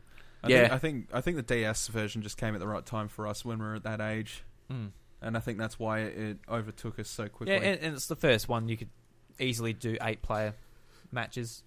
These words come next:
Speaker 1: Eight player
Speaker 3: all together.
Speaker 1: online, you could create custom emblems, and there was just, there was a whole lot of meat to Mario
Speaker 3: Yeah.
Speaker 1: Kart
Speaker 3: Yeah.
Speaker 1: D S. I don't know,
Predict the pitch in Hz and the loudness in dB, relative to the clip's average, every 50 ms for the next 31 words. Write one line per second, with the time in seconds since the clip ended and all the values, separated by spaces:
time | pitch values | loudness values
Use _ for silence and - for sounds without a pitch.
0 | - 170 165 - - - 151 143 147 143 139 135 135 131 - 123 143 139 127 123 | 2 2 2 4 4 4 6 6 6 6 8 8 8 6 6 4 4 4 4 4
1 | 123 123 127 127 131 127 131 127 123 117 - 131 123 - - 139 131 127 127 117 | 6 6 6 6 6 4 2 0 -2 -2 -4 -6 -8 -4 -2 0 0 0 0 0
2 | - 147 139 - - 127 113 - 110 113 113 113 110 113 113 113 113 113 110 - | 0 0 0 0 0 -4 -4 -4 -4 -2 -2 -2 -2 -2 -2 -2 0 -2 -2 -4
3 | - - 110 104 104 104 104 113 107 107 104 - 120 - - - - - - 101 | -6 -6 -6 -6 -6 -6 -6 -6 -6 -6 -6 -8 -8 -8 -10 -10 -12 -18 -12 -8
4 | 120 117 113 113 113 139 135 131 127 113 107 107 107 107 110 - - 117 110 104 | -6 -6 -6 -4 -2 -2 0 0 0 -2 -2 -2 -4 -6 -6 -8 -8 -6 -4 -2
5 | 104 107 107 107 104 101 104 110 104 107 - - - - _ - - - - - | -2 0 0 -2 -2 -2 -2 -2 -2 -4 -6 -10 -14 -20 _ -20 -20 -12 -6 -4
6 | 107 110 104 104 104 104 - - - 113 110 107 101 101 107 107 | -4 -4 -4 -4 -6 -8 -8 -8 -6 -4 -4 -4 -4 -4 -6 -6